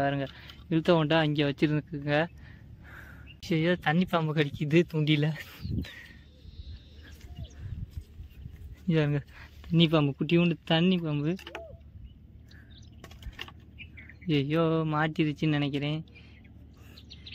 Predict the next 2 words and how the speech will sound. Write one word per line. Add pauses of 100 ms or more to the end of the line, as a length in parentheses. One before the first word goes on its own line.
(160)
பாருங்க, (1500)
உழுவாக்கி